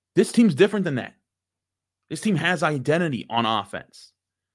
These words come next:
There's more than just one way that this team wins.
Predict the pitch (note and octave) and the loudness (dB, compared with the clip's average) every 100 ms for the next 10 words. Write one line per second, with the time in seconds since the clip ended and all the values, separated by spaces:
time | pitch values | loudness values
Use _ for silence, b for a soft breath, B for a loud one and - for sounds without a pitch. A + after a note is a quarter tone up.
0 | _ - C3 C#3+ G3 G3 E3 A#2+ G#2 G#2+ | _ -8 -4 0 2 2 -2 -6 -10 -4
1 | C#3+ F3 C#3+ A#2+ E3 C#3+ - _ _ _ | 0 0 0 2 2 2 -4 _ _ _
2 | _ _ _ - G#2 C#3 - D3 C3 A2+ | _ _ _ -14 -8 -8 -6 -4 -4 -4
3 | A2 D3 A#2 _ - | -4 -6 -8 _ -20